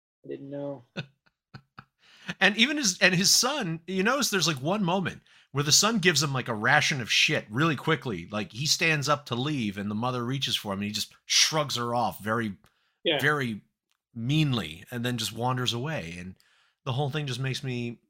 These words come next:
Speaker 2: wonder what the point of all this is. And I don't know, there was, I guess there was one part that was kinda interesting is when everything starts falling away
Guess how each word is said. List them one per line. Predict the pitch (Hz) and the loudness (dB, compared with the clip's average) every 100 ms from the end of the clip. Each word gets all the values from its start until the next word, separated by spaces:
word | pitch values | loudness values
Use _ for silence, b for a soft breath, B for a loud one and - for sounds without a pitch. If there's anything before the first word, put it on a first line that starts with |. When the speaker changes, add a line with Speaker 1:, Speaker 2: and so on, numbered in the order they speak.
| _ | _
Speaker 2:
wonder | 123 127 120 | -10 -6 -6
what | 120 | -8
the | - | -10
point | - 131 117 | -6 -6 -2
of | |
all | 110 110 | -2 0
this | 104 | -2
is. | 156 123 | -2 -4
And | - 156 165 b b b b b _ - - | -4 -6 -8 b b b b b _ -12 -2
I | 214 | 2
don't | 226 | 4
know, | 226 156 | 2 2
there | 185 | 2
was, | 170 - | 4 2
I | 160 | 0
guess | 208 262 | 0 0
there | 330 | 0
was | 208 | -2
one | 156 202 202 | -2 -4 -2
part | 196 165 | -4 -4
that | 139 | -8
was | - | -8
kinda | 180 185 143 | -4 -4 -4
interesting | 139 147 - 143 | -8 -6 -6 -6
is | 131 104 | -10 -6
when | 110 110 117 | -6 -6 -6
everything | 135 165 151 127 | -6 -6 -6 -6
starts | - 131 120 - | -4 -2 -2 -2
falling | - - 127 131 127 | -4 -6 -4 -2 -2
away | 110 101 104 92 80 | -4 -2 -2 -2 -6